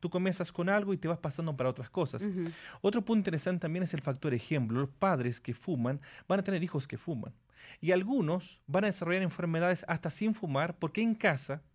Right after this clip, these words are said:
Speaker 1: tuvieron absorbiendo esas sustancias químicas desde la
Speaker 2: Claro,
Speaker 1: niñez.
Speaker 2: el fumador de segunda mano o fumador pasivo, como quiera
Speaker 1: Y otro la-,
Speaker 2: llamarlo.
Speaker 1: otro problema que bastante me, me, me induce a, a pensar ahora es,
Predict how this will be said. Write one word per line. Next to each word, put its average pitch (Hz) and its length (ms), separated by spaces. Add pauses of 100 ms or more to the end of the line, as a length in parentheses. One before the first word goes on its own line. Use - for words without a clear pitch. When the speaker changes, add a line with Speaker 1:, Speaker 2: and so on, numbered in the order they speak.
(1120)
Speaker 1:
tuvieron 196 440
absorbiendo 160 640
esas 143 160
sustancias 151 440
químicas 156 420
desde 151 160
la 156 140
Speaker 2:
Claro, 175 120
Speaker 1:
niñez. 233 320
Speaker 2:
el 185 140
fumador 190 580
de 202 80
segunda 190 400
mano 220 320
o 202 60
fumador 151 420
pasivo, 135 480 (100)
como 143 180
quiera 143 220
Speaker 1:
Y 170 40
otro 208 180
la-, 170 200
Speaker 2:
llamarlo. 139 200
Speaker 1:
otro 143 360
problema 131 400 (260)
que 123 160
bastante 131 480
me, 113 320
me, 110 400
me 113 140
induce 139 380
a, 123 80
a 120 220
pensar 131 380
ahora 147 240
es, - 160